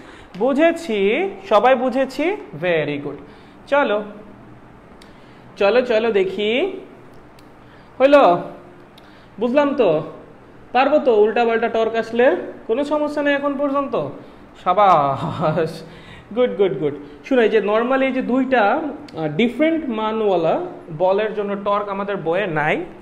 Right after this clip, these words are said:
but ঘুরায় পেঁচায় দিলে অবশ্যই, অবশ্যই কিন্তু দিবে। তখন পারবা না, শিখে গেছো না টর্ক বের করার একদম easy formula, কেমনে easily টর্ক বের করা যায়? সাবাস, good। চলো, তোমাকে বলেছে, তোমাকে বলেছে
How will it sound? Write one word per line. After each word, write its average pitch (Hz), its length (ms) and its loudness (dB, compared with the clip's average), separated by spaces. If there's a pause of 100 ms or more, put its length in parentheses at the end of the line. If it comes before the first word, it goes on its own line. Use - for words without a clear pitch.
(100)
but 190 120 4 (500)
ঘুরায় 226 320 0
পেঁচায় 233 280 -2
দিলে 208 320 -2 (100)
অবশ্যই, 202 380 -6
অবশ্যই 214 320 -6
কিন্তু 208 240 -6
দিবে। 185 340 0 (300)
তখন 277 240 2
পারবা 262 280 6
না, 339 160 0
শিখে 294 300 0
গেছো 294 240 4
না 370 120 2
টর্ক 247 320 2
বের 247 180 2
করার 254 240 0
একদম 233 240 -2 (100)
easy 208 340 -4
formula, 247 440 0
কেমনে 220 360 -6
easily 233 400 -6
টর্ক 226 220 -4
বের 220 200 -4
করা 226 200 0
যায়? 277 180 -2 (340)
সাবাস, - 440 -8 (580)
good। 160 140 -2 (960)
চলো, 156 200 -2 (580)
তোমাকে 269 320 -4
বলেছে, 139 440 -8 (1120)
তোমাকে 247 320 -4
বলেছে 143 440 -6